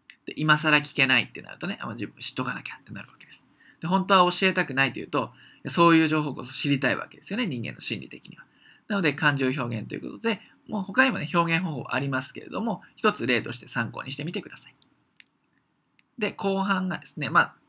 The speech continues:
ベネフィットというか、何々がこうできるようになるってことをね、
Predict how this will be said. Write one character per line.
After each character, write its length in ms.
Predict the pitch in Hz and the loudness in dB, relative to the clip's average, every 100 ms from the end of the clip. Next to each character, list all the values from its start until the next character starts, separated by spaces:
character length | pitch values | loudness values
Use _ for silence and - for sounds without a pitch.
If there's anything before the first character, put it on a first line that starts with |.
| - | 2
ベ 140 | 196 | 4
ネ 100 | 208 | 4
フ 60 | 180 | 2
ィ 80 | - | -4
ッ 20 | |
ト 120 | - | -10
と 80 | - | -10
い 60 | |
う 40 | - | -14
か、 140 | - _ _ - | -18 _ _ -2
何 220 | 208 254 | 0 0
々 180 | 247 135 | -2 -2
が 100 | 117 | -4
こ 100 | 143 | -2
う 40 | |
で 120 | 151 | -2
き 120 | 156 226 | 0 0
る 40 | |
よ 100 | 196 | 0
う 20 | |
に 80 | 117 | -2
な 120 | 120 | -2
る 100 | 123 | -2
っ 20 | 120 | -4
て 100 | - | -8
こ 100 | - | -12
と 140 | - | -10
を 60 | - | -8
ね、 180 | 240 | -8